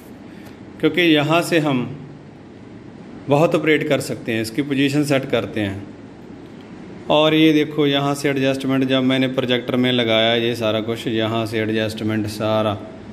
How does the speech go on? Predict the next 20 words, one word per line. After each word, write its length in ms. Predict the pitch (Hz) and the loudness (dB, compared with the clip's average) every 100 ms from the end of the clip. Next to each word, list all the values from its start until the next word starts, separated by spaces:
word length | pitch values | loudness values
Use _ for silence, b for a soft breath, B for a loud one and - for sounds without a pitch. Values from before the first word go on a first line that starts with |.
| - - - - - - | -16 -16 -18 -18 -12 -4
यहाँ 340 | 120 113 117 | -2 -2 -4
पे 180 | 113 113 | -4 -4
स्क्रू 320 | 107 - 117 113 | -6 -4 -2 0
लगाए, 300 | 107 104 101 | -2 -2 -2
देखो 360 | 101 98 110 127 - - - - - - - - - - - - - - - - - - - - - - | -6 -8 -10 -10 -12 -16 -16 -18 -18 -18 -18 -18 -18 -16 -16 -16 -16 -16 -16 -16 -16 -16 -16 -16 -14 0
Adjustment 600 | 139 147 175 175 170 170 | 4 6 4 4 2 2
बहुत 300 | 151 123 110 | 2 0 0
है 140 | 104 98 | -2 -4
यहाँ 200 | 98 98 | -6 -8
पे। 140 | 98 101 - - - | -10 -12 -16 -16 -6
ये 80 | 107 | -4
देखो 320 | 101 - 101 - - | -4 -6 -8 -10 -8
ऐसे 320 | - 117 113 123 | 0 0 2 0
adjustment 580 | 113 110 110 117 107 | 2 0 0 0 0
हो 60 | 104 | 2
जाती 260 | 98 95 101 | 0 -2 -4
है 60 | |
इसमें, 280 | 98 - 95 | -4 -4 -4
ऐसे 220 | 95 92 | -4 -6
ऐसे। 240 | 98 87 | -10 -10